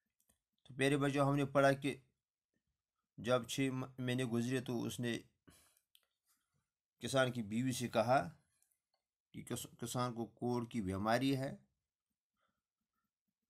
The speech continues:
تو اسے کہا کہ اگر آپ کو یقین نہیں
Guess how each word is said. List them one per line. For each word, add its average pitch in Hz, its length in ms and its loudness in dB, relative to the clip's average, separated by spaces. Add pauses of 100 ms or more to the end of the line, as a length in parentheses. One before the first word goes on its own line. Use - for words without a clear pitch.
(420)
تو - 120 -8
اسے 135 200 -2
کہا 131 320 6
کہ 127 220 -2 (180)
اگر 117 200 -6
آپ 120 240 8
کو 120 80 -2
یقین 117 300 0
نہیں 131 200 -2